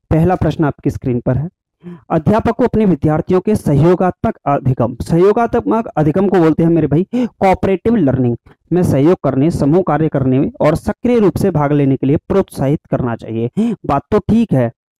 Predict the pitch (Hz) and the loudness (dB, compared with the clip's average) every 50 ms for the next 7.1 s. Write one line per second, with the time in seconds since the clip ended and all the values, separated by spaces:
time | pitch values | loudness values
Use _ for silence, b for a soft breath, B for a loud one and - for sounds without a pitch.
0 | _ _ _ 185 196 208 202 - - - 190 185 190 208 208 240 233 233 - - | _ _ _ -6 -6 -6 -6 -4 -2 0 2 4 4 4 4 2 0 0 -2 -4
1 | 262 - - - 165 165 151 175 190 202 - 220 185 175 156 - 151 151 - _ | -4 -4 -4 -2 -2 0 0 0 0 0 0 2 2 2 0 0 -2 -2 -2 _
2 | - 156 147 147 147 143 165 185 170 143 135 139 131 131 135 135 135 160 160 - | -2 0 0 2 2 2 2 2 2 2 0 0 -2 -2 -2 0 2 2 0 0
3 | - - 180 165 175 170 160 170 165 165 156 - 170 160 156 160 156 151 165 190 | 0 -4 -4 -2 -2 -2 0 0 0 0 -2 0 -2 0 2 0 0 2 0 -2
4 | 190 - 247 233 - - 165 170 175 196 202 196 - - _ _ _ - - 165 | -2 -4 -8 -8 -4 -2 0 0 2 0 0 -2 -4 -8 _ _ _ -2 0 0
5 | 170 170 185 190 208 208 _ 247 233 240 - _ _ _ - 147 151 147 143 139 | 2 2 2 0 -2 -2 _ -4 -4 -4 -14 _ _ _ -2 0 0 2 2 2
6 | 147 151 170 185 190 175 190 175 170 165 - - _ 175 160 156 160 165 175 185 | 2 2 2 0 2 0 0 0 -2 -4 -4 -2 _ 0 0 2 2 2 2 2
7 | 185 | 0